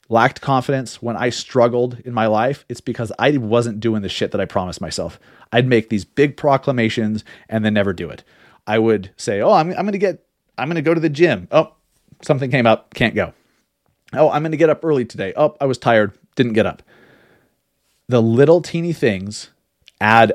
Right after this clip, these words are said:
up. They add up in a major way. Each individual one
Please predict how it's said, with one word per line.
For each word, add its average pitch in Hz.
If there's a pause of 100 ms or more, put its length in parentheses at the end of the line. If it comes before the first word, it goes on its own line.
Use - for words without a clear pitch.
up. - (920)
They 113
add 120
up 113
in 127
a 113
major 110
way. 87 (1700)
Each 156
individual 165
one 160